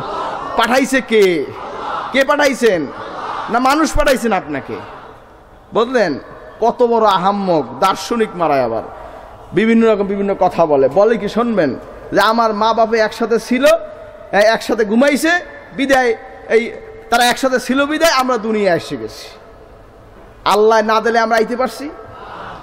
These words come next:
বলেন, আল্লাহ না দিলে আমরা আইতে পারছি? আল্লাহ পাক মঞ্জুর করেছেন আমাদেরকে,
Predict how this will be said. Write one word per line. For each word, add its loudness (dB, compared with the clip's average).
বলেন, 4
আল্লাহ 2
না 0
দিলে 2
আমরা 0
আইতে 0
পারছি? 0
আল্লাহ 2
পাক -2
মঞ্জুর 0
করেছেন 0
আমাদেরকে, 0